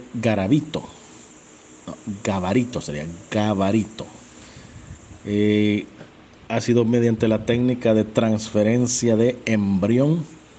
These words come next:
como se ha hecho. Y déjenme decirles que esta en su segundo parte llegó a dar diecisiete litros de leche en dos ordeños.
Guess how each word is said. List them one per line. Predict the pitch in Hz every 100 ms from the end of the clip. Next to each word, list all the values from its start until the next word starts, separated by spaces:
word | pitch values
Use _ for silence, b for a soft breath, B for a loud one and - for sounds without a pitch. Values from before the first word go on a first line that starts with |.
| -
como | 90 92
se | 87 104
ha | 110
hecho. | 131 131 180 - - - - B B B B B B
Y | 110
déjenme | 107 120 135
decirles | 131 123 139 143 120 120 120 - - - - -
que | - 101 113
esta | 120 - 117 113 - -
en | 107
su | 104
segundo | 104 98 104 113 113
parte | - 120 117 123 113 113 113
llegó | 107 104
a | 107
dar | 120 135 - B B B B B -
diecisiete | 113 123 123 120 110 107 120 139 143 143 123
litros | 131 131 127
de | 117
leche | 117 120 120 - 123 -
en | 107 98
dos | 107 110 - -
ordeños. | 104 92 92 101 78 67 -